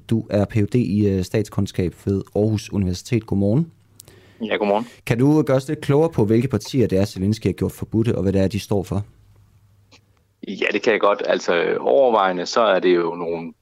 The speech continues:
Speaker 2: pro-russiske partier, øhm, og, øh, det drejer sig om i alt elleve partier, øhm, som,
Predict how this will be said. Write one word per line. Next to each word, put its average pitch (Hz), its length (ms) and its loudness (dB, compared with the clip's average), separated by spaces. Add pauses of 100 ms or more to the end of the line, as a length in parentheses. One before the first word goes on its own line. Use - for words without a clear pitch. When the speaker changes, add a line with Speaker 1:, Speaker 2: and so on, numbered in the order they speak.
Speaker 2:
pro-russiske - 800 -4 (520)
partier, - 480 -4 (240)
øhm, 80 680 -2
og, 82 320 0
øh, 87 320 -2 (120)
det - 200 -4 (120)
drejer 95 220 0
sig 92 120 -4
om 80 140 -2
i 85 40 -4
alt 85 220 -2 (380)
elleve 139 220 2
partier, 113 400 -2 (540)
øhm, 80 540 -8
som, 78 640 -6